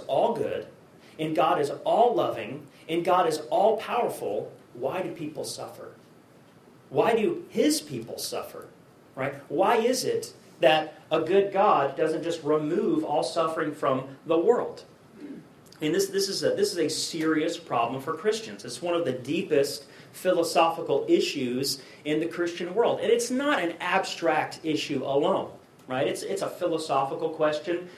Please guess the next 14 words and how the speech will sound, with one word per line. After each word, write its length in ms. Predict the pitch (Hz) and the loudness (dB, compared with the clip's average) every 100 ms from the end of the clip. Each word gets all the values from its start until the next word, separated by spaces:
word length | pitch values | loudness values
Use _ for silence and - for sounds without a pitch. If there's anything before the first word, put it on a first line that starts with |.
| - | -8
There's 220 | 165 156 | -4 -4
whole 420 | 143 - 175 165 - | -6 -6 2 2 2
books 320 | 160 160 - | -2 -2 -2
written 220 | 147 147 | -2 -2
on 160 | 143 135 | -4 -4
the 60 | |
problem 380 | - 135 135 139 | -6 -2 -2 -2
that's 160 | 131 - | -6 -8
called 300 | 139 123 - | -4 -4 -6
theodicy. 960 | - 147 131 123 143 151 175 170 - - - - | -12 -6 -4 -2 -4 -6 -4 -4 -6 -14 -20 -12
Uh, 100 | 110 | -8
that's, 380 | - - - - - | -8 -10 -16 -20 -18
that's 240 | 110 110 | -16 -16
the 240 | - 117 | -8 -8